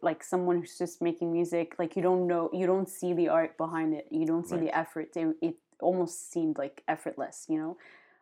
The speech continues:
Speaker 1: Um, yeah, and then, like, I don't, never really had a positive picture, I don't know.
Speaker 2: Of D Js?
Speaker 1: Yeah.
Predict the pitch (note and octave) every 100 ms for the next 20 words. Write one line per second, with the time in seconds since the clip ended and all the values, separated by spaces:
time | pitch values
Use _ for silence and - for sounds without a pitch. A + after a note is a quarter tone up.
0 | - D#3+ E3 E3+ F3 G3 D#3+ D#3+ - E3
1 | E3+ D#3+ D#3+ D3+ - D#3+ E3 E3 D#3+ E3+
2 | E3+ E3+ D#3+ E3 D#3+ D#3 D3+ D#3 D#3 -
3 | _ _ _ - - F3+ E3+ E3 D#3+ -
4 | D#3 - - E3 D#3 D#3 _ _ _ _
5 | _ _ _ - D#3 D3+ - - - G2+
6 | A2 G3+ F#3+ F3 D#3+